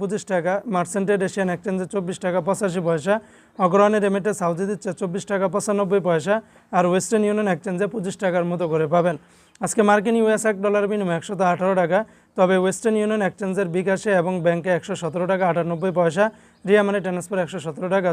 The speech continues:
চব্বিশ পয়সার মতো করে পাবেন। আজকে সিঙ্গাপুরে এক ডলারের বিনিময়ে আটাশি টাকা, আজকে ইউরোপীয় এক ইউরোতে একশত সাতাশ টাকা, ইন্ডিয়ান এক রুপিতে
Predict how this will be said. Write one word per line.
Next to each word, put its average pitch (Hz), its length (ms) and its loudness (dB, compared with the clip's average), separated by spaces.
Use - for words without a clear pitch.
চব্বিশ 196 320 -4
পয়সার 170 320 -2
মতো 170 200 -4
করে 160 200 -2
পাবেন। 170 220 0
আজকে 220 200 2
সিঙ্গাপুরে 208 460 4
এক 226 120 0
ডলারের 202 300 2
বিনিময়ে 202 360 0
আটাশি 185 320 -4
টাকা, 180 200 0
আজকে 208 180 2
ইউরোপীয় 226 380 4
এক 226 120 -2
ইউরোতে 185 280 2
একশত 196 220 -2
সাতাশ 175 260 0
টাকা, 190 200 2
ইন্ডিয়ান 196 340 4
এক 190 120 -8
রুপিতে 175 260 -2